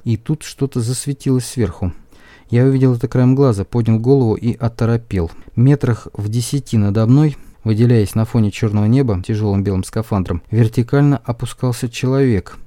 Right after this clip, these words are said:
от ступней до пояса, охваченный бледным пламенем тормозных ракет.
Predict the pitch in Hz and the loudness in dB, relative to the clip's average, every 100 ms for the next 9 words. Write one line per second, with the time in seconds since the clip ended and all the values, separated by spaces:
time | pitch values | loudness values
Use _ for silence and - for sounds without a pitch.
0 | - 107 - 120 127 120 107 110 - 139 | -8 -8 -4 -4 2 2 2 -2 0 -2
1 | - - - 92 110 110 - 107 101 104 | 0 -8 -8 -6 -2 -2 0 -2 0 -2
2 | 104 104 - 117 104 95 92 101 104 101 | 0 -2 0 0 2 0 0 -2 -2 -2
3 | 90 104 - 87 | -4 -6 -6 -10